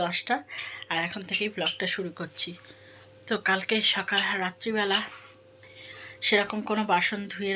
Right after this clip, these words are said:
রাখতে পারিনি, ওই জন্য এখন সকালে সমস্ত কাজ ফাজ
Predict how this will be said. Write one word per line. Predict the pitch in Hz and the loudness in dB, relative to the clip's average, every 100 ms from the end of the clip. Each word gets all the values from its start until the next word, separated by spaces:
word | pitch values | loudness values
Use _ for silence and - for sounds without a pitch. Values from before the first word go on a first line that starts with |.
| 185 | 0
রাখতে | - 196 190 | -2 -8 -4
পারিনি, | 175 175 180 - - - - - - | -2 0 0 -2 -2 -2 -2 -10 -2
ওই | 185 | 2
জন্য | 190 196 196 | 2 2 2
এখন | 190 - 214 - | 0 -2 -2 0
সকালে | 175 185 208 - | -2 -2 0 0
সমস্ত | 185 190 - 214 - | -2 -4 -4 -2 -2
কাজ | 175 - | -2 -2
ফাজ | 214 202 | -4 -4